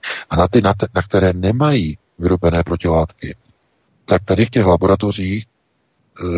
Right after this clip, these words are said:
je speciální regulace, že se nesmí těch látek dotýkat. A všechno provádí vlastně v uzavřeném skleníku, to je ta kopka, taková ta prosklená, všechno, eh, pomocí joysticků, pomocí robotických rukou.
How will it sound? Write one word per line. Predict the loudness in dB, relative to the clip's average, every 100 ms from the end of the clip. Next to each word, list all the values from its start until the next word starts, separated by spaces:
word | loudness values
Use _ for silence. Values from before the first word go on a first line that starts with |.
| -2
je | 0 2 4
speciální | 2 -2 -4 0 2 2 0 -2
regulace, | -2 2 2 2 -2 -2 -2 -2
že | -4 -4
se | -2 -2
nesmí | -2 -4 -4 -4 -4 -6
těch | 0 0 0 -6
látek | -2 0 2 0
dotýkat. | 0 -2 -4 -4 -4 -6 -14 -20 -20 -18 -10
A |
všechno | -2 -2 -2 -2 0
provádí | 2 4 2 2 -2
vlastně | -2 -4 -6 -2 -2 -2
v | -4
uzavřeném | -2 0 2 2 2 -2
skleníku, | -4 0 0 0 -6 -2 0 2 0 -8 _ _ _ _ _ -16 -4
to | -2
je | 0
ta | -2
kopka, | -4 -6 -2 0 2 -2 _ _
taková | -8 -8
ta | -6
prosklená, | -8 -6 -4 0 2 2 0 -4 _ _ _ _ -8
všechno, | -4 -2 2 2 0 _ _ -12
eh, | -12 -6
pomocí | -2 0 0 -4 -4 -2 0
joysticků, | 2 2 0 0 -4 0 2 2 2
pomocí | 0 -2 2 4
robotických | 6 4 0 -4 -4 -6 -6 -6
rukou. | 2 2 2 -6